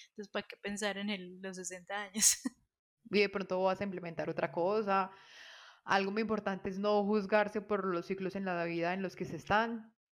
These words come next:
Speaker 2: Que hay gente que se puede estar juga-, juzgando, "Es que yo no puedo hacer ejercicio porque tengo dos hijos". Pues estás
Speaker 1: Mm.
Speaker 2: en un ciclo, desde en ese momento en tu vida, que tu prioridad son los hijos. Entonces, de pronto, ¿qué hábitos con tus hijos puedes implementar?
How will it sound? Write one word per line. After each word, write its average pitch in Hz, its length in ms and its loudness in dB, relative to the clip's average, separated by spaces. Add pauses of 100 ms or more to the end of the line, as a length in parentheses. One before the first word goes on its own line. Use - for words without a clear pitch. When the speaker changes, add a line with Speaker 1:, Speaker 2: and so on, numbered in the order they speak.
Speaker 2:
Que 202 100 2
hay 196 60 4
gente 208 200 0
que 220 100 -2
se 196 120 -2
puede 190 180 0
estar 202 180 2
juga-, 214 360 4
juzgando, 214 380 0
"Es 240 140 0
que 277 140 -2
yo 262 100 -2
no 254 160 -2
puedo 254 160 0
hacer 247 200 0
ejercicio 202 440 -2
porque 220 240 -2
tengo 196 240 -2
dos 214 200 4
hijos". 170 380 -2 (680)
Pues 180 200 -4
estás 165 520 -2
Speaker 1:
Mm. - 40 -10
Speaker 2:
en 190 160 0
un 208 120 0
ciclo, 220 680 4
desde 185 340 -4
en 185 80 -4
ese 185 180 -2
momento 196 300 2
en 196 100 4
tu 233 100 2
vida, 214 320 6
que 190 220 4
tu 180 220 -4
prioridad 175 460 4
son 180 180 -6
los 190 120 -2
hijos. 185 380 -2
Entonces, 175 320 -6
de 214 100 6
pronto, 190 360 -2
¿qué 214 140 4
hábitos 214 400 2
con 190 160 -10
tus 175 220 -18
hijos 175 320 -6
puedes 196 320 -2
implementar? 160 680 0